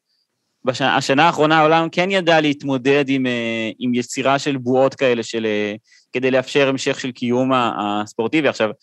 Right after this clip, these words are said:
אתה שואל את זה גם על עצמך, על ה-, על ה-, אולי הצורך בבידוד, אבל בסוף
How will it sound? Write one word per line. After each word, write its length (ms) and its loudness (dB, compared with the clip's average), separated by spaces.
אתה 120 -4
שואל 240 4
את 60 2
זה 60 2
גם 160 2
על 80 2
עצמך, 400 -2
על 160 4
ה-, 200 2
על 160 -2
ה-, 200 2
אולי 220 0
הצורך 360 -2
בבידוד, 340 2
אבל 280 4
בסוף 440 0